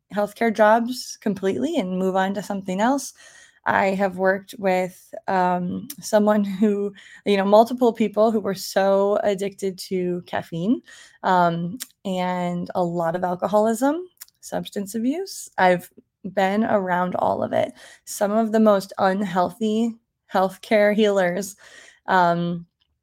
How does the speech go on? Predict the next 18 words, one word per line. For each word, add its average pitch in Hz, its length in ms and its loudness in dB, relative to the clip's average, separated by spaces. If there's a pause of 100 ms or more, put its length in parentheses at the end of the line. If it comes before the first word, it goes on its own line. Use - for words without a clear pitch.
(260)
I've 185 200 0
been 214 160 4
exposed 294 480 -2
to 202 80 -2
them, 180 400 0
and 190 600 -6 (440)
I 190 560 0 (240)
feel 233 600 6
like 190 440 -6 (180)
that 202 300 2
is 190 260 -6 (220)
a 190 320 -6
pandemic. - 640 -4 (300)
That 196 260 0
is 208 520 -2
a 196 100 0
very 185 560 0
common 196 800 -4